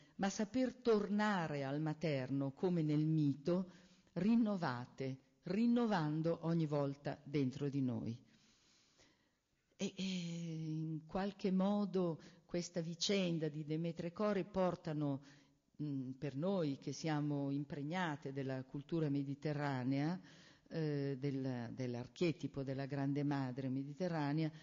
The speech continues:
testimoniano che noi portiamo dentro di noi l'impronta di qualcosa che comunque sfugge. Eh, la scienza delle tracce ci porta a riconoscere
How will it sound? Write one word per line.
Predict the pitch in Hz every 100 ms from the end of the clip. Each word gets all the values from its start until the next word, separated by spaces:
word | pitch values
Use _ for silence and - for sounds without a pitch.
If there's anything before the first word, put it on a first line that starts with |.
| - - _ _ _
testimoniano | 247 240 254 240 208 160 151 156 160 156
che | - 208
noi | 240 240
portiamo | 202 190 - 175 151
dentro | 170 190 214
di | 208
noi | 196 151
l'impronta | 185 220 214 233 226 240 254 247 247
di | 190 185
qualcosa | - 170 170 180 143 135 127 143
che | - 190 - -
comunque | 208 196 233 262 247 262 254 254 - -
sfugge. | - - 160 120 117 123 127 - - _ _ - - - - _ _ _ _ -
Eh, | 175 175 165 160 156 147 147 139 117 143 139 139
la | 143
scienza | 147 185 175 170 151 156
delle | 147 143 143
tracce | 160 160 147 - - 139
ci | -
porta | 135 160 156 147
a |
riconoscere | 139 156 165 180 165 - 139 131 123